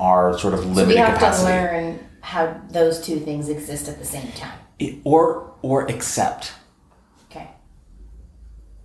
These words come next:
Speaker 1: More an acceptance that we need to recognize that we don't know everything. And part of what we're doing here is that we don't,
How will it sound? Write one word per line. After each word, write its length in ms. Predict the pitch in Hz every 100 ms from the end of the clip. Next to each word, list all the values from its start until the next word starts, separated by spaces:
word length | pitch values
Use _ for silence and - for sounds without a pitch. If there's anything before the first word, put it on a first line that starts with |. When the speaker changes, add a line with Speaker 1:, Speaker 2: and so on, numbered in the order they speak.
| - - -
Speaker 1:
More 420 | 113 113 113 113 113
an 100 | 107
acceptance 800 | 104 - 101 - 69 - - - - - -
that 360 | 117 - - 123
we 140 | 120
need 100 | 127
to 60 | 117
recognize 840 | 104 101 101 95 82 - - - -
that 140 | 135
we 100 | 123 131
don't 160 | 127
know 160 | 110 110
everything. 400 | 95 87 - - - - - - - - - - -
And 180 | 117
part 360 | - - 117 123
of 180 | 117 113
what 120 | 113
we're 160 | 104 101
doing 280 | 101 101
here 220 | 107 117 104
is 120 | 104
that 140 | 107
we 100 | 101
don't, 360 | 98 101 95